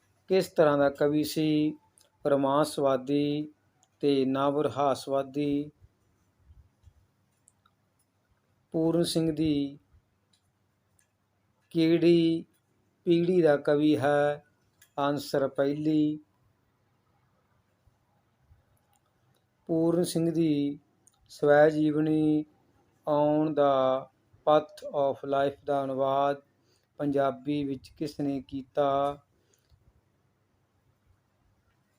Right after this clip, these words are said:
ਪੰਜਾਬੀ ਵਿੱਚ ਕਿਸ ਨਾਮ ਹੇਠ ਹੋਇਆ?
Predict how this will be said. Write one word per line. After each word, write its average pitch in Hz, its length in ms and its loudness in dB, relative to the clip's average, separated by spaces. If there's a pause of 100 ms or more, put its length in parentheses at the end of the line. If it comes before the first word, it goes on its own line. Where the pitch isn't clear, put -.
(300)
ਪੰਜਾਬੀ 151 460 2
ਵਿੱਚ 151 200 -6
ਕਿਸ - 340 -4
ਨਾਮ 143 340 -2
ਹੇਠ 151 280 -4
ਹੋਇਆ? 143 520 -2